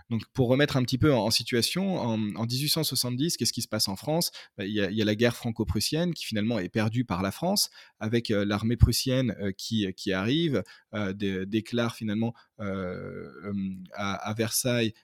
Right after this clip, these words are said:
heu, la, la, la création de l'Allemagne avec d'autres, d'autres forces, heu, d'autres, heu, nations allemandes, finalement. Et puis, heu, il y a une partie, en fait, de, hem, de l'État français qui veut, heu, qui accepte, en fait, cette, heu, cette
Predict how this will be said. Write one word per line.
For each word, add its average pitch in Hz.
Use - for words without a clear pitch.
heu, 101
la, 98
la, 95
la 98
création 104
de 107
l'Allemagne 113
avec 101
d'autres, 113
d'autres 117
forces, -
heu, 101
d'autres, 113
heu, 95
nations 117
allemandes, 135
finalement. 117
Et 147
puis, 226
heu, 117
il 120
y 131
a -
une 156
partie, -
en 120
fait, -
de, 104
hem, 98
de 117
l'État 127
français 156
qui 113
veut, 151
heu, 98
qui -
accepte, 202
en 117
fait, 135
cette, -
heu, 98
cette 101